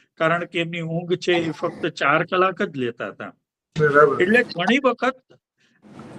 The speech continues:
Speaker 1: આપણને એવો વિચાર આવે કે, કે ચાર કલાક ઊંઘ લેનારાઓ ઘણા બધા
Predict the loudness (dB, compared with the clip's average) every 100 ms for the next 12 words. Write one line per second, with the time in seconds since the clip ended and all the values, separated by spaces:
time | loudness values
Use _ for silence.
0 | -10 -2 0 2 2 4 4 4 2 0
1 | -2 0 0 0 -2 -6 -8 -8 -4 -2
2 | -2 0 0 0 -4 -2 0 0 -2 0
3 | 0 0 -2 -4 -4 -2 -4